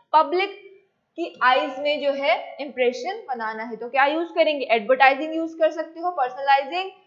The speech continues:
अ, personal selling या फिर publicity या फिर पब्लिक relations।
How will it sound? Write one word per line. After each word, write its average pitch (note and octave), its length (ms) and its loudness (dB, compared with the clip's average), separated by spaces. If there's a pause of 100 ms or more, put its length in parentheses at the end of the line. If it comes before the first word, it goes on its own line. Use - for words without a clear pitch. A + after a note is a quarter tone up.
(200)
अ, C4+ 140 4
personal C4+ 440 -2
selling F4 420 2
या C4 140 4
फिर C#4+ 260 2
publicity D#4+ 680 0
या A#3 180 4
फिर D#4 180 -4
पब्लिक C#4+ 540 0 (140)
relations। B3+ 560 0